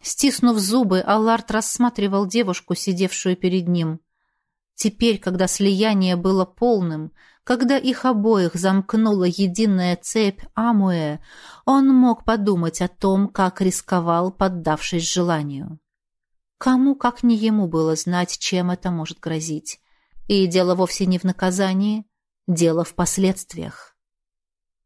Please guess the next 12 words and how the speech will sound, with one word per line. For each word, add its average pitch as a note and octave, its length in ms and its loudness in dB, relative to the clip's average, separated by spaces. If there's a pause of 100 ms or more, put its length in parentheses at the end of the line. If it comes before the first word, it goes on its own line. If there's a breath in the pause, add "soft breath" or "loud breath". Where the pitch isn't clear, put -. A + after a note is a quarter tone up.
(220)
Его A3+ 400 2
земной A3 540 2
Леваре G3 560 2
повезло. E3 760 -4
Она G3 280 0
осталась G#3+ 500 -2
жива F#3+ 560 -2
и F3 80 0
даже G3 300 0
не G#3+ 120 4
слишком B3 540 0
пострадала. A3+ 840 0